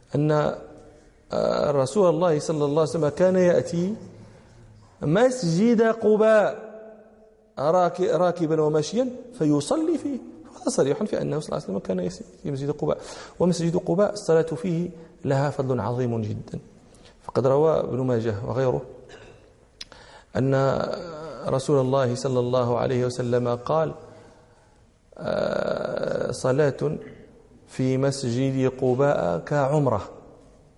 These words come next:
وهذا فضل عظيم. طبعًا هو م-، م-، لا، لا تضعف فيه الصلاة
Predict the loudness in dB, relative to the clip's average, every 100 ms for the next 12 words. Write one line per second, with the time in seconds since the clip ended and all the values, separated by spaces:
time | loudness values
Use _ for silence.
0 | _ _ _ -20 -14 -2 0 2 0 0
1 | 0 -2 -4 -4 0 2 4 2 0 -4
2 | -8 -8 -8 -6 -6 -4 -4 -6 -2 0
3 | 2 2 2 0 0 0 0 -2 -4 -4
4 | -2 -2 0 2 2